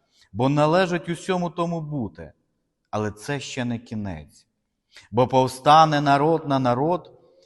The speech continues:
і царство на царство, і будуть голод, мор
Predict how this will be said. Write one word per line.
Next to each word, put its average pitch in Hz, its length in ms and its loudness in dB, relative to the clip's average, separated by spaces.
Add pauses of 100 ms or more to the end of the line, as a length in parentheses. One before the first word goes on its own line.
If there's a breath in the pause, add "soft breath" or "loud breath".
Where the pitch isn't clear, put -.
(160)
і 135 120 0
царство 151 640 -2
на 147 120 -4
царство, 87 800 -4 (500)
і 135 140 2
будуть 160 420 -2
голод, 147 640 0 (500)
мор 160 540 0